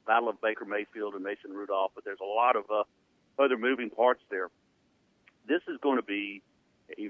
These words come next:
very, very interesting. It's always been kind of, you know, le-, that's kinda how Les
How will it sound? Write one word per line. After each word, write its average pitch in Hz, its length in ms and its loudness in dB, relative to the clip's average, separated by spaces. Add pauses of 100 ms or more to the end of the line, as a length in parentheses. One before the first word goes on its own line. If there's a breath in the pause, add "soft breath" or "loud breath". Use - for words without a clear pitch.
(100)
very, 113 520 2
very 107 220 2
interesting. 117 300 -8
It's 156 140 0
always 311 360 6
been 151 260 2
kind 151 240 2
of, - 160 0
you - 40 -12
know, 151 140 0 (240)
le-, - 260 -2
that's 254 180 4
kinda 311 220 2
how 156 180 6
Les 120 280 2